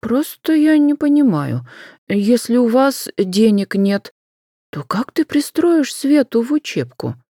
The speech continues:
Она стоит пятнадцать золотых за год. Это много.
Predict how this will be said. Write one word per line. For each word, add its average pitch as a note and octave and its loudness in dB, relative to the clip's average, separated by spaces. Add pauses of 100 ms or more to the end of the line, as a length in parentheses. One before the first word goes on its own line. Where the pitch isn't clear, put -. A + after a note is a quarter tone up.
(340)
Она E3 0
стоит G3 0
пятнадцать A#3 0
золотых B3+ 2
за G3+ -2
год. G#3 -2 (480)
Это C3+ -4
много. F3+ 0